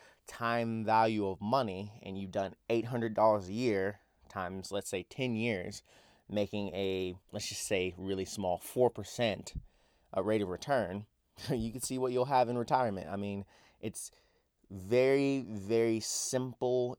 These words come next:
easy ways to do this. It's just difficult to get in the practice of it. It's difficult to get in the practice of remembering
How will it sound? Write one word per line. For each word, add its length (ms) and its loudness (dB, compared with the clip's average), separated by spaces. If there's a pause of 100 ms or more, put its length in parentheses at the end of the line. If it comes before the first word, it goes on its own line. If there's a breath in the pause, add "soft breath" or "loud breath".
easy 380 -6
ways 320 0
to 80 -8
do 260 -8
this. 320 -2
It's 160 -8
just 240 -12
difficult 580 -8
to 60 -16
get 200 -6
in 120 -6
the 60 -14
practice 560 -8
of 120 -6
it. 140 -14
It's 180 -20
difficult 520 -4
to 60 -14
get 140 -4
in 60 -10
the 60 -12
practice 640 -4
of 200 2 (400 loud breath)
remembering 720 -2